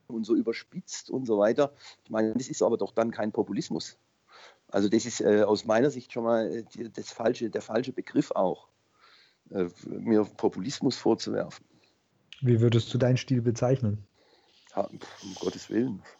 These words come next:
Speaker 1: Das, äh, das sollen,
Speaker 2: <laughs>
Speaker 1: äh, das sollen
Speaker 2: Sollen
Speaker 1: andere
Speaker 2: andere
Speaker 1: machen.
Speaker 2: machen.
Speaker 1: Das, da verrenne ich mich. Das,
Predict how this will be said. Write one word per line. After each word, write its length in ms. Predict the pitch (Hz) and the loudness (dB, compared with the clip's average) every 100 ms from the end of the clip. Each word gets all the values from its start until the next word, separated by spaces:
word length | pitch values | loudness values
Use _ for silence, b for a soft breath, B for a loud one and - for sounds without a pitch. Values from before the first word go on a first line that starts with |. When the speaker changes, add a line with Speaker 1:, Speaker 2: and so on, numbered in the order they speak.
| - | -6
Speaker 1:
Das, 220 | 101 - | -4 0
äh, 180 | - 98 | 2 4
das 160 | 107 - | 2 2
sollen, 240 | 113 113 | 2 4
Speaker 2:
<laughs> 440 | 165 - - - | 0 -2 -12 -10
Speaker 1:
äh, 120 | - 110 | -2 0
das 140 | 135 | 2
sollen 180 | 143 143 | 2 4
Speaker 2:
Sollen 160 | 156 | 4
Speaker 1:
andere 80 | 131 | 4
Speaker 2:
andere 200 | 156 156 135 | 2 2 0
Speaker 1:
machen. 40 | |
Speaker 2:
machen. 140 | 107 | -2
Speaker 1:
Das, 140 | 113 92 | -6 -4
da 220 | 113 117 | 0 0
verrenne 400 | - - 110 117 | -2 -6 -6 -8
ich 100 | - | -12
mich. 180 | 101 - | -18 -10
Das, 240 | 110 - | -10 -10